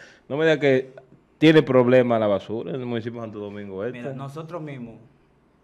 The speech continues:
Speaker 2: los que vivimos en Bayona, tenemos que colaborar.
Speaker 1: ¿Cómo?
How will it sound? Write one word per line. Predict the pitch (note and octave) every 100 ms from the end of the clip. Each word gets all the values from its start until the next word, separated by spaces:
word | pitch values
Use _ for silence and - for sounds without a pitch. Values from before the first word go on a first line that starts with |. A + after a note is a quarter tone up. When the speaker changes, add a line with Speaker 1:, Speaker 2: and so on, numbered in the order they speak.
| _ _ A#2
Speaker 2:
los | G#2+
que | A#2
vivimos | A2+ A#2+ D3 C#3+
en | C3
Bayona, | A#2 A2+ G2+ G#2 _ _ _ -
tenemos | A#2+ C#3
que | C3+ B2
colaborar. | B2 A#2 A2 A2+ A2+ A2 _ _ _ - - _ _ -
Speaker 1:
¿Cómo? | A2+ D3 G#2 F2